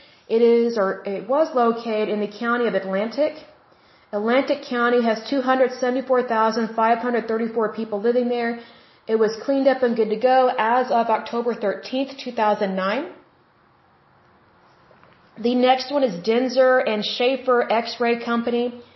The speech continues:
It was located in the county of Ocean. It was cleaned up and good to go as of December twenty-ninth, nineteen ninety-eight. The next one is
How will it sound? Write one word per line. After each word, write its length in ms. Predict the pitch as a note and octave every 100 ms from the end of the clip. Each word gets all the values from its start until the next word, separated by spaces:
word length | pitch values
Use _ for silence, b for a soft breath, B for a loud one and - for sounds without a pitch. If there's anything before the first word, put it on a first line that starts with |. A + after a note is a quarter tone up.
| B B B B B B
It 140 | - G#3
was 220 | A#3 A#3
located 540 | B3 C4 C4 C4+ C4
in 60 | A#3+ A#3
the 100 | -
county 280 | A#3+ A#3
of 120 | G3 A3
Ocean. 600 | A#3+ A3+ B3+ B3 B3 - - b b b b
It 60 | A3+
was 140 | A3+ A3+
cleaned 220 | C4+ C4+
up 140 | C4+ C4
and 120 | B3
good 120 | B3+
to 60 | B3
go 280 | A#3+ A#3+ A#3
as 380 | A3 A#3+ B3 A#3+
of 160 | A#3+ A3
December 440 | - A#3+ A#3+ A#3+ -
twenty-ninth, 720 | A#3 A#3 A3+ G#3+ A3 A#3 -
nineteen 420 | A3 A3 - A3+
ninety-eight. 640 | G#3+ G#3 G3 G3 A3 - - - b b b b _ -
The 120 | A#3+
next 420 | A#3 C4 B3+ B3+
one 160 | C4 B3+
is 180 | A3